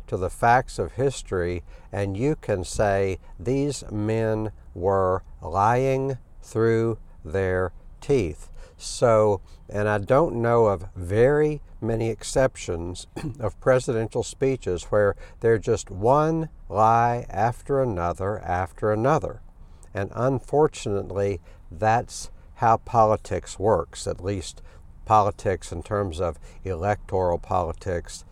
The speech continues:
in the United States. But this speech by John F. Kennedy is a rare exception to that. So let's start reading the speech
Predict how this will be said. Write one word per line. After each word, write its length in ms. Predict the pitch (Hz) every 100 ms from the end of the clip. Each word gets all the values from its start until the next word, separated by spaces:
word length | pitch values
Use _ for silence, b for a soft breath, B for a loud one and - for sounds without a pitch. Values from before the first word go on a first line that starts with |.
| -
in 120 | 92
the 100 | 95
United 440 | 92 87 82 85 -
States. 600 | - 143 95 - - - - B B B
But 160 | - 107
this 140 | 156
speech 420 | - - 170 156 -
by 140 | 110
John 260 | 120 120 113
F. 160 | 104
Kennedy 380 | - 143 131 98
is 100 | 87
a 60 | 92
rare 640 | 82 101 117 120 120 120 - b -
exception 600 | 95 - 123 113 - 92
to 80 | 90
that. 320 | 80 76 - - B
So 200 | - -
let's 280 | 127 185 - -
start 400 | - - 139 127 -
reading 480 | 104 120 135 139
the 100 | 123
speech 580 | - - 98 87 87 -